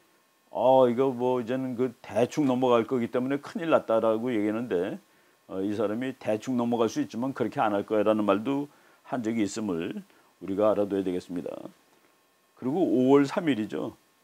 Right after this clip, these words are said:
아, 북한이 미국 사-, 미국 사람, 그 북한에 억류되고 있는 사람 세 사람을 다 풀어주겠다고 얘기했습니다. 미국의 그 뉴스들은 뭐라고 나왔냐면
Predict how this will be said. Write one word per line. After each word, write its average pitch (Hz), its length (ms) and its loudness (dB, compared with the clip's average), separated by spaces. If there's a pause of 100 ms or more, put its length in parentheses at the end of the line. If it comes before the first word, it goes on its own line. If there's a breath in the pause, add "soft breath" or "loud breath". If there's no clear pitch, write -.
(180)
아, 92 200 -6
북한이 147 680 -2 (100)
미국 127 500 0
사-, - 180 -4 (100)
미국 127 380 0
사람, 135 260 2
그 123 340 4 (160)
북한에 127 340 0
억류되고 120 580 2
있는 113 180 0
사람 143 340 0 (480 soft breath)
세 170 220 0
사람을 135 320 2
다 156 120 2
풀어주겠다고 147 840 -2
얘기했습니다. 92 460 -2 (880 soft breath)
미국의 131 460 4
그 147 120 4
뉴스들은 120 560 -2
뭐라고 110 260 4
나왔냐면 107 480 0